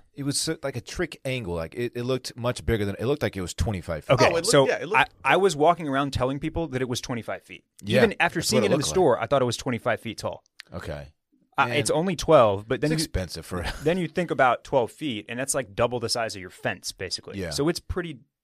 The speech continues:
Speaker 2: it's pretty huge. Anyway, like, I went back a few days later, and it was gone, and then, like, it kinda took over, and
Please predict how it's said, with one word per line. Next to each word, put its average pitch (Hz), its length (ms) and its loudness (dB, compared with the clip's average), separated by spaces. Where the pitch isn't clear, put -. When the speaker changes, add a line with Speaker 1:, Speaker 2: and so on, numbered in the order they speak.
Speaker 2:
it's 123 80 -12
pretty 147 240 -10
huge. 98 480 -12
Anyway, 113 300 0
like, 104 220 -4
I 117 60 -2
went 123 220 -4
back 123 320 -2
a 92 60 -10
few 127 160 -8
days 107 240 -4
later, 101 340 -4
and 95 140 -10
it 104 60 -12
was 98 140 -10
gone, 92 580 -6
and 101 160 -10
then, 98 280 -4
like, 92 260 -6
it 101 180 -10
kinda 98 180 -10
took 107 240 -6
over, 92 560 -4
and 87 380 -12